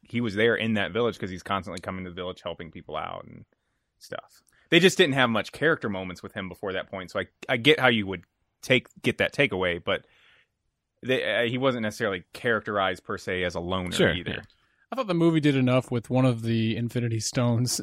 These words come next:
Speaker 3: being <laughs> in Atlantis that it made him feel important enough for the first thirty
Speaker 2: True.
Speaker 3: minutes. And he had some cool scenes. I mean, the chugging the whiskey bottle and crashing it into the waves. It,
Speaker 2: The,
Speaker 3: I don't
Speaker 2: the Zack Snydery slow-mo scenes with him were pretty cool.
Speaker 3: People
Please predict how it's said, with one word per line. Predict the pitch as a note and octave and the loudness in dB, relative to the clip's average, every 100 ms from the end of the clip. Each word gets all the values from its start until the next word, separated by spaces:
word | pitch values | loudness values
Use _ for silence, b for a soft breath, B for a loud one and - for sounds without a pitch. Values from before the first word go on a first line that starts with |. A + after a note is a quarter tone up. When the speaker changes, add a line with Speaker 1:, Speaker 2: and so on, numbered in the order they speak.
| - | -6
Speaker 3:
being | B2+ C3 B2+ C#3 | 0 2 2 2
<laughs> | - | 2
in | - F3 | 4 4
Atlantis | D#3+ C#3+ D3 C#3 D3 E3 - - _ _ _ | 4 6 6 8 8 6 2 -12 _ _ _
that | C#3 C#3+ | 4 4
it | |
made | C3 C#3 | 6 4
him | C3+ | 2
feel | C3 C3+ | 2 0
important | A#2 G#2+ A#2 A#2+ | 0 0 0 2
enough | A#2+ B2 A#2+ | 2 2 0
for | - | -2
the | A2 | -2
first | - A#2 - | 0 0 0
thirty | A2 | 2
Speaker 2:
True. | A2 B2 | 8 8
Speaker 3:
minutes. | F2 E2+ b b | 8 2 b b
And | C#4 | 8
he | |
had | C4+ | 10
some | G3 D#3 | 8 4
cool | D#3+ C3+ | 4 4
scenes. | - B2+ A#2 A2+ | 2 0 0 0
I | |
mean, | B2 B2 | 2 2
the | A#2+ A#2 A2 b b b | 2 0 -2 b b b
chugging | - D#3 C#3 | 8 8 10
the | C3+ | 6
whiskey | C3 B2 - | 4 2 0
bottle | A#2+ B2 A#2+ B2 A#2 | 2 4 4 4 2
and | A2+ | -2
crashing | - B2 A#2 - A#2+ | -2 0 0 0 -2
it | A2+ | -2
into | A2+ | -2
the | A2+ | -2
waves. | A2 A2 A2 A2+ A2 - - _ | -2 -2 0 -2 -4 -8 -12 _
It, | - - | 0 4
Speaker 2:
The, | C3+ C3+ C3 B2+ | 8 8 8 8
Speaker 3:
I | |
don't | F3 | 8
Speaker 2:
the | B2+ | 6
Zack | A#2 C3 C#3 | 8 6 6
Snydery | - C#3 C3 B2 A2+ | 4 6 6 6 4
slow-mo | - B2 A2+ A2+ G2+ | 2 4 4 4 2
scenes | - G#2 G2 | 0 -2 -2
with | G2+ G2 | -4 -2
him | A2 G2 | 0 0
were | F#2+ | -2
pretty | - G#2 F2 | -4 -4 -2
cool. | - F#2 D#2+ D#2+ | -4 -4 -2 4
Speaker 3:
People | C#4+ | 10